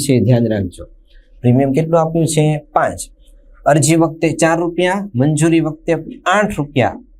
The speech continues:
પ્રીમિયમ સહિત. હવે મંજૂરી વખતે આઠ પ્રીમિયમ સહિત છે, એનો મતલબ પ્રીમિયમ કેટલું છે આપણું? અહીંયા લખ્યું પ્રીમિયમ પાંચ છે, બરાબર? પ્રીમિયમની રકમ પાંચ. તો આઠમાં શું હોય છે? પાંચ રૂપિયા પ્રીમિયમ, આ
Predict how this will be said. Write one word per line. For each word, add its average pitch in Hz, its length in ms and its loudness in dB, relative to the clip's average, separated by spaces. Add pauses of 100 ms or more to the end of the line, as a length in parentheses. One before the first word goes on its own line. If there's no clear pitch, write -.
પ્રીમિયમ 196 420 2
સહિત. 196 420 0 (180)
હવે 123 220 2
મંજૂરી 139 420 2
વખતે 165 300 -4
આઠ 170 260 -2
પ્રીમિયમ 170 420 2
સહિત 180 320 -2
છે, - 120 0
એનો 180 160 2
મતલબ 165 300 2
પ્રીમિયમ 180 380 2
કેટલું 214 320 0
છે 208 120 0
આપણું? 202 420 2 (400)
અહીંયા 165 260 4
લખ્યું 170 300 0
પ્રીમિયમ 170 320 2 (140)
પાંચ 190 260 -2 (100)
છે, 87 140 -8 (340)
બરાબર? 160 380 0 (240)
પ્રીમિયમની 156 540 0
રકમ 165 220 -2 (100)
પાંચ. 185 200 -2 (400)
તો 131 60 0 (300)
આઠમાં 196 480 0
શું 233 140 -4 (100)
હોય 214 240 0
છે? 202 100 2 (680)
પાંચ 151 300 0
રૂપિયા 143 400 0
પ્રીમિયમ, 170 420 0 (260)
આ 104 80 -8